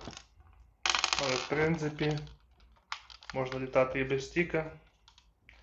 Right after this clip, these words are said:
Ну, написати відгук доведеться китайцям, щоб знали, що вони загубили мені стік. Так, оскільки ми збираємося літати в приміщенні, то я причепив захисти для пропів. Ну і побачимо.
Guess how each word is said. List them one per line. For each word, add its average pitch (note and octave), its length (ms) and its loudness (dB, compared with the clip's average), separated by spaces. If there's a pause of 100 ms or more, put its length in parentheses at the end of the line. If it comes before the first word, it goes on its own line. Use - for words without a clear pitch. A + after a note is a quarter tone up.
(300)
Ну, C#3+ 100 -2
написати C#3 540 4
відгук C3 300 4
доведеться A#2 480 -2
китайцям, B2 560 -6
щоб B2 220 -10
знали, C3+ 340 -2
що C3+ 120 -8
вони A#2+ 200 -6
загубили A#2 440 -4
мені A#2 200 -8
стік. - 240 -18 (440)
Так, - 260 -4
оскільки C#3+ 340 -4
ми C#3+ 100 2
збираємося C#3+ 480 0
літати C#3 360 2
в C3+ 60 -8
приміщенні, D3+ 600 0
то C#3 120 -2
я C3 140 4
причепив C3+ 440 0
захисти C3 520 0
для C3+ 140 -2
пропів. G3 460 4 (1700)
Ну C#3+ 140 -4
і C#3+ 60 -6
побачимо. C3+ 680 -2